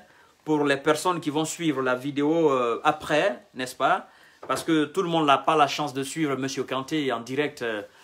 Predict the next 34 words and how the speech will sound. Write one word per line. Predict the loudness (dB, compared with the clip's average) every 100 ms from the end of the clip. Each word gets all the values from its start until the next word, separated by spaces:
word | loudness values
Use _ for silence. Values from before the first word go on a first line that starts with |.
| -20 -6
donc, | -4 -2 -4
euh, |
vous | -4 0
partagerez | 0 0 -2 -4 0 2
au | 0
maximum. | -6 -6 -8 -10 -4 -2 0 -2 -10 -16 -14 -6
Euh, | -4
c'était | -4 -2 -4
justement, | -4 -4 0 2 2 0
euh, | -2 -2 -6 -16 -12
euh, | -4 -4
ce | -4
petit | -4 -4 -2
live | 0 0 0
que | -6
j'avais | -4 -4 -2 -2
à | -2
vous | -6
faire. | -8 -4 -2 -2 -4 -10 -20 -4
Donc, | -2 -2 -2
euh, | -2 -2 -4 -6
continuons | -4 -4 -2 -2 -2
d'être | -2 -4 -6
fiers | -8 0 0 0
de | -6
Monsieur | -8 -6 -6
C | -4 -6
D | -6
D. | -8 -4 -4 -4 -10 -10
Continuons | -4 -4 -4 -4 -2
d'être | -4 -4
fiers | -12 -4 0 0
de | -2
Monsieur, | -6 -6 -4 -2 -2